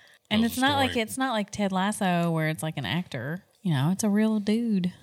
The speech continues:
Speaker 1: Lost his
Speaker 2: Real
Speaker 1: job.
Speaker 2: dude.
Speaker 1: The guys that play at the level they are make, like, it was, like, the equivalent of forty-eight thousand dollars is the average.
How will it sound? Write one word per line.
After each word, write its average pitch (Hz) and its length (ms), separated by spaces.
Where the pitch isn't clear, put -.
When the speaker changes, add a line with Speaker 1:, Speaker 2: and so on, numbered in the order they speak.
Speaker 1:
Lost 185 180
his 180 180
Speaker 2:
Real 202 120
Speaker 1:
job. 233 220
Speaker 2:
dude. 101 340
Speaker 1:
The 185 80
guys 208 400
that 185 100
play 180 240
at 165 120
the 160 120
level 156 380
they 151 260
are 123 400
make, 156 300
like, 139 260
it - 40
was, 160 120
like, 156 140
the 165 80
equivalent 151 420
of 139 80
forty-eight 147 420
thousand 131 300
dollars 123 480
is 156 160
the - 140
average. - 580